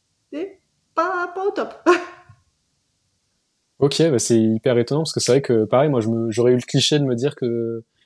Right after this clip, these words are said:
Speaker 2: la sécurité en Russie pouvait être, euh, moins bonne. Mais, euh, du coup, c'est intéressant de voir que même en Italie, tu vois, tu peux ne pas te sentir en sécurité. Mais je pense que finalement, c'est un peu comme partout, tu vois, quand on est en France,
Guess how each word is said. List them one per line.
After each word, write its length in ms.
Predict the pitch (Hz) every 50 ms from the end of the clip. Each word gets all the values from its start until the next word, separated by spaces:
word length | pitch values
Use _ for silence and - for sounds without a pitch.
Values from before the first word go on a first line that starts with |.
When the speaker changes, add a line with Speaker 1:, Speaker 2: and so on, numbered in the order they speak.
| _ -
Speaker 2:
la 100 | 120 117
sécurité 500 | - - 135 127 - 135 123 123 123 -
en 100 | 139 127
Russie 320 | 120 120 120 - - - 131
pouvait 240 | - - 113 113 110
être, 200 | - - - 113
euh, 200 | 107 107 107 104
moins 160 | 113 117 120
bonne. 280 | 123 127 143 160 160 - _ _ _ _ _ _ _ _ _ -
Mais, 180 | 113 110 107 104
euh, 440 | 104 101 101 101 101 101 101 101 101
du 100 | 104 117
coup, 60 | 131
c'est 120 | - - 113
intéressant 260 | 107 110 104 - 117
de 40 | 113
voir 140 | 127 -
que 100 | - 107
même 260 | 104 107 117 131 117 110
en 160 | 104 104 107 110
Italie, 280 | 110 - - 110 113 123
tu 120 | - -
vois, 100 | - 110
tu 120 | 104 - _
peux 100 | - 110
ne 260 | 107 104 101 101 101
pas 140 | - - 110
te 60 | -
sentir 300 | - 113 107 - - 110
en 40 | 107
sécurité. 580 | - - 107 - - 110 104 101 - 123 135 - _ _ _ _ _ _ -
Mais 140 | - 110 104
je 80 | - -
pense 200 | - 120 120 -
que 80 | -
finalement, 340 | 110 - 113 104 101 107 117
c'est 160 | 113 - 104
un 60 | 98 95
peu 120 | - 107
comme 160 | - 107 101 98
partout, 280 | 104 98 - - 117
tu 100 | - - -
vois, 120 | 107 104 104
quand 220 | - 104 98 -
on 80 | 104 101
est 40 | 98
en 120 | 95 95
France, 480 | - - 117 117 120 - - - -